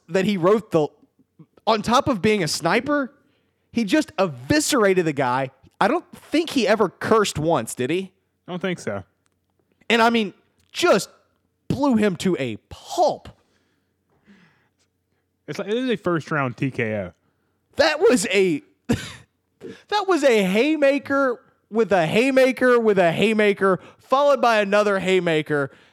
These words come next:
Speaker 1: and it was all over with in about, mm, thirty seconds.
Speaker 2: Like, he fell down, he picked him back up and killed him again.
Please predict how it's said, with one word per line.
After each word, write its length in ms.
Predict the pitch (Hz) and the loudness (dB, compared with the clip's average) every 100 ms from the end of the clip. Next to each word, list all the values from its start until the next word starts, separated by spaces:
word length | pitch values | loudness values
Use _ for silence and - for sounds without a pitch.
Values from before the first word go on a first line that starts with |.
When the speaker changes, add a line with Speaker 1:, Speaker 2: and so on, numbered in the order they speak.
| _ _ | _ _
Speaker 1:
and 120 | 214 | 2
it 60 | 233 | 2
was 140 | 220 | 4
all 180 | 202 202 | 4 4
over 240 | 196 160 165 | 4 2 0
with 240 | 151 147 | 0 0
in 100 | 156 | -2
about, 440 | 143 143 139 - | 0 2 0 -2
mm, 420 | 494 466 440 403 381 | -12 -14 -14 -16 -10
thirty 220 | - 208 175 | -4 -2 -2
seconds. 460 | - 110 92 - _ _ _ _ - | -4 -4 -8 -18 _ _ _ _ -14
Speaker 2:
Like, 100 | 156 | -10
he 80 | |
fell 260 | 180 208 208 | -4 0 0
down, 240 | 180 160 | 0 -2
he 140 | 151 165 _ - | -4 -8 _ -4
picked 280 | 220 226 - | -4 -4 -4
him 200 | 180 156 | -4 0
back 320 | 165 139 - | 0 0 -2
up 220 | 143 - | -2 -2
and 120 | 117 | -6
killed 220 | 127 135 | -4 -4
him 80 | 120 | -6
again. 340 | 113 110 82 | -8 -10 -10